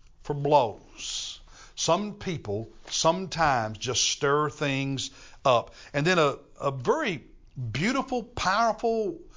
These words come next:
warning, a picturesque description of what we're not to do in verse eight. He said, "The words of a whisperer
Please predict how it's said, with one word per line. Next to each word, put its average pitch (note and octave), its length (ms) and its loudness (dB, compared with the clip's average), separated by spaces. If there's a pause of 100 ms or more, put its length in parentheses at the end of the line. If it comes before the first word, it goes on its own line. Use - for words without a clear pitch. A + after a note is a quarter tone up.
(200)
warning, F#3+ 920 0 (260)
a C#3 80 0
picturesque G3+ 680 0
description G3 920 0
of D3 220 -2
what D#3+ 100 -2
we're D3 80 2
not E3 280 0
to F3+ 60 -8
do F3 180 0
in D3+ 100 -2
verse D3+ 320 0
eight. F#3+ 260 -2 (460)
He F#3 80 4
said, F3 320 2
"The E3 80 0
words G#3+ 420 2
of F3 160 -2
a D#3+ 80 0 (160)
whisperer - 640 -2